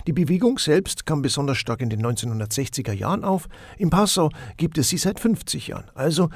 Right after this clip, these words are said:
seit neunzehnhundertdreiundsiebzig. Fünfzigjähriges Jubiläum,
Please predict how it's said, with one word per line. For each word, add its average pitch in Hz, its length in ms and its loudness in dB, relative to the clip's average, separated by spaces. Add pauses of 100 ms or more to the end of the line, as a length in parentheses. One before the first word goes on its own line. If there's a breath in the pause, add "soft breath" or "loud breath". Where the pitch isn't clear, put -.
(140 loud breath)
seit 120 300 -4
neunzehnhundertdreiundsiebzig. 120 1300 -2 (560 loud breath)
Fünfzigjähriges 110 880 -2
Jubiläum, 156 560 4